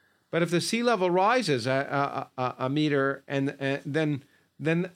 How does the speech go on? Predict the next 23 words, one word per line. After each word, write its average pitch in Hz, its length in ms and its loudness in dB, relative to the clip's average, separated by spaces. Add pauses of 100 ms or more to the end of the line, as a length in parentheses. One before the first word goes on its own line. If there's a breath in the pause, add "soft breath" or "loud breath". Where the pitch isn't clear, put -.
all 226 240 4
of 214 80 2
that 190 140 4
area 214 300 4
is 127 120 -2
likely 160 300 0
to 147 60 2
lose 170 320 2
its 143 180 -4
prime, 165 600 0 (800 soft breath)
uh, - 280 -6 (560)
method 170 420 0
of 151 80 2
food 214 320 0
besides 175 500 2
the 139 80 -2
fish, 214 460 0
the, 147 180 0
the 147 200 -2
rice. 175 360 0
And 151 100 0
I 156 60 0
guess 214 300 -2